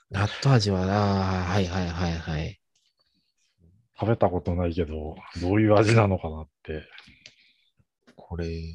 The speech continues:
Speaker 1: 焼き
Speaker 2: 今日買ってるのは、
Speaker 1: はい。
Speaker 2: えー、あ、サラミ買ったのか。
Speaker 1: サラミありますね。
Speaker 2: <laughs> 食べたかったのかな、自分で。
Speaker 1: サラミって僕食べたことないわ。
Speaker 2: ああ、本当に？
Speaker 1: はい、なんか、
Speaker 2: うん。
Speaker 1: うわ、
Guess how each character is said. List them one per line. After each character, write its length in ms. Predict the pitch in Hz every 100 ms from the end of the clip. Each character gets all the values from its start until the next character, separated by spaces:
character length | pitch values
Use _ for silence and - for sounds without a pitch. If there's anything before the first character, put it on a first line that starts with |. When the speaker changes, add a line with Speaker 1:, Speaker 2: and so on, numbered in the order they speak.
| - _ 101
Speaker 1:
焼 380 | 82 76 - -
き 20 | - -
Speaker 2:
今 320 | 175 139 107
日 100 | -
買 140 | 120
っ 20 | 117 _ -
て 100 | 135
る 340 | 139 139 139
の 140 | 131 139
は、 240 | 156 151 _ _ -
Speaker 1:
は 160 | 110
い。 60 | 92
Speaker 2:
え 300 | 104 98 98
ー、 20 |
あ、 220 | 104 92 - - -
サ 140 | 143
ラ 120 | 156
ミ 180 | 120 90
買 160 | - 98
っ 40 |
た 100 | 113
の 100 | 101
か。 140 | - - - - -
Speaker 1:
サ 120 | 117
ラ 100 | 104
ミ 240 | 85 85
あ 100 | 82
り 80 | 101
ま 140 | 104 101
す 120 | 85
ね。 160 | 80
Speaker 2:
<laughs> 40 | 87
食 120 | 110
べ 60 | 120
た 80 |
か 100 | 117
っ 80 | 107
た 120 | -
の 60 | 82
か 120 | 87
な、 100 | 90 - -
自 160 | -
分 40 | 82
で。 80 | 85
Speaker 1:
サ 140 | 85
ラ 160 | 202 165
ミ 100 | 98
っ 40 |
て 240 | - - 87
僕 160 | 87
食 240 | - - 123
べ 60 |
た 140 | 123 113
こ 120 | 95
と 80 | 87
な 120 | 90
い 60 |
わ。 340 | 82 80 80 82 _ _ _ _ _
Speaker 2:
あ 280 | 156 151 131
あ、 40 | 110
本 180 | 123
当 120 | - 107
に？ 280 | 110 143 _
Speaker 1:
は 280 | - 117 101
い、 80 | 95
な 100 | 117
ん 60 |
か、 300 | - 90 82 - _ _ 117
Speaker 2:
う 40 | 117
ん。 460 | 107 95 82 82 -
Speaker 1:
う 60 |
わ、 100 | 98